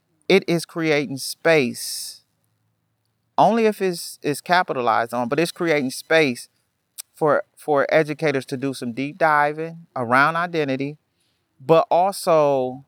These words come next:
it's creating space for them,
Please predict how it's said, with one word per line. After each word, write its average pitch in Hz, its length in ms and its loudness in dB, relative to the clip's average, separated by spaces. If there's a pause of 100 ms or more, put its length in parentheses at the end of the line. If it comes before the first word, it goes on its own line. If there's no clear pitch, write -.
(1500)
it's 165 180 2
creating 160 500 0
space - 1120 -2 (1400)
for 165 380 2
them, 151 400 -2